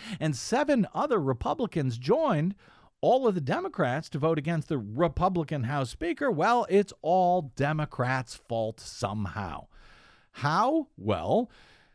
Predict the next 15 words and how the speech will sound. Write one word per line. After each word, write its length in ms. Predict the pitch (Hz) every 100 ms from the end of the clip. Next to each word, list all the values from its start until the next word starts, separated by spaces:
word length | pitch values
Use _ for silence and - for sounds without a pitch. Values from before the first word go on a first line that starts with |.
| _ _
<sighs> 720 | _ _ - 104 - - 127
George 460 | 104 165 180 131
W. 300 | 143 165 170
Bush's 540 | 156 185 - 147 98 -
sleazy 920 | - - - 139 131 170 214 156 117
former 500 | 87 - 156 156 135
press 340 | 113 - 175 190
secretary, 800 | - 123 - 113 135 120 135 151
Ari 320 | 127 131 113
Fleischer, 580 | 104 - 165 294 - 139
for 180 | 95 113
example, 460 | 95 110 107 170 135
he 180 | 190
tweeted, 420 | 262 160 131 107 -
quote, 300 | 208 254